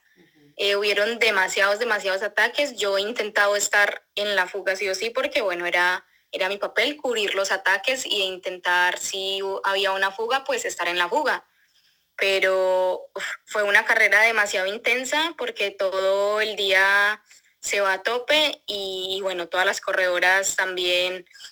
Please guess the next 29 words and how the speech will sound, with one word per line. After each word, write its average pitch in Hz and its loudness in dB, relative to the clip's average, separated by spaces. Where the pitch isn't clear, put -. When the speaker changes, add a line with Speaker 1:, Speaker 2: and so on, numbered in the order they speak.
Speaker 2:
digamos 202 0
que 196 0
no, 180 0
digamos, 208 2
los 254 2
equipos - -2
que 240 2
no 208 0
tienen 233 2
una 226 2
carta 233 2
así 226 -2
como 226 -2
pa' 202 -2
jugársela 202 0
al 208 2
sprint, 247 -4
pues, 208 -2
obviamente 196 0
van 202 4
a 196 2
querer 185 -4
buscar 196 2
una 196 -2
fuga 233 2
y 180 -6
todo. 208 -2
Entonces, 180 -6
eh, 170 0